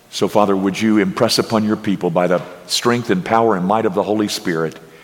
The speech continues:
that these instructions given by Moses to his audience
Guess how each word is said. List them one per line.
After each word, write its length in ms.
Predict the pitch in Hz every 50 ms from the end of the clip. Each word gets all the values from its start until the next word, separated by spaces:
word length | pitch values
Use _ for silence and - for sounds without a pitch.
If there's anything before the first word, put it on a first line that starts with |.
| - - - - - - - - - - _ _ _ _ _ _ _ _ - -
that 320 | 90 90 87 - 95 95
these 520 | 101 107 107 113 113 110 107 - - -
instructions 720 | 110 98 92 98 - - 117 110 - - - 117 110 104 95
given 320 | - 107 107 98 113 107 107
by 160 | 104 101 98
Moses 480 | 92 98 101 107 107 104 107 104 98
to 140 | - - 98
his 240 | 87 104 120 117 110
audience 760 | 104 90 90 87 87 82 73 78 - - - - - - -